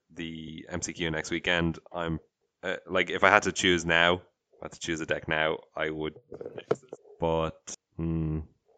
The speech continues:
I don't know. Like, the, the metagame develops in such a weird way. And plus, also, I'm sure there's plenty of people who qualified, like, two months ago for this and then just forgot about Magic Arena or, like, stopped playing, that they'll just be like, "Oh, I'll just play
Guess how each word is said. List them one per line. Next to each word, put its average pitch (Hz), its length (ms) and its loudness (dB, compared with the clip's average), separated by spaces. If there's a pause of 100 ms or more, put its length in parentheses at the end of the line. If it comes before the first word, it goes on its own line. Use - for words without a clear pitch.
(600)
I 101 60 6
don't 110 100 10
know. 101 180 12
Like, 85 300 4
the, 90 240 6
the 87 100 0
metagame 85 420 6
develops 78 680 0 (360)
in 82 100 -4
such - 180 -6
a 82 60 -4
weird 78 240 -2
way. 80 320 2 (400)
And 87 180 0
plus, 101 240 4
also, 92 580 2 (120)
I'm 85 220 -2
sure 87 280 4
there's 82 180 2
plenty 85 320 0
of 78 60 -2
people 80 260 0
who 80 400 -4 (160)
qualified, 82 500 0
like, 78 200 -6
two 90 180 -2
months 80 260 -6
ago 87 200 0
for 90 140 -4
this 92 240 2
and 80 180 -6
then 80 120 0
just 78 160 -6
forgot 78 320 -2
about 82 200 0
Magic 82 260 -2
Arena 82 320 0
or, 76 120 -2
like, 73 140 -4
stopped - 260 -4
playing, 82 300 0 (420)
that 85 140 -2
they'll 82 120 4
just 80 200 -2
be 87 80 4
like, 80 200 4
"Oh, 104 400 12
I'll 78 100 -2
just 78 200 -8
play 78 380 2